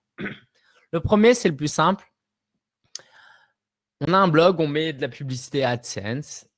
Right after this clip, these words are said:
euh, on a même des articles sponsorisés et puis on gagne de l'argent. Très bien, ok, ça marche. Euh, je vais vous donner plateforme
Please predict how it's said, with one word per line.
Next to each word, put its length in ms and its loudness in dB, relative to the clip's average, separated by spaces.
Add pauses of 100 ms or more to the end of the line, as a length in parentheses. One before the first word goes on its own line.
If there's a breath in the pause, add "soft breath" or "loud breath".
euh, 440 -4
on 180 -4
a 60 0
même 260 0
des 220 -2
articles 320 -4
sponsorisés 800 -6
et 40 -10
puis 160 -12
on 80 -4
gagne 200 -2
de 60 -4
l'argent. 280 -10 (340)
Très 140 -14
bien, 260 -4
ok, 320 -6
ça 160 -10
marche. 540 -2
Euh, 1040 -6 (440 soft breath)
je 200 -18
vais 180 -6
vous 240 -12
donner 560 -10 (160)
plateforme 1600 -14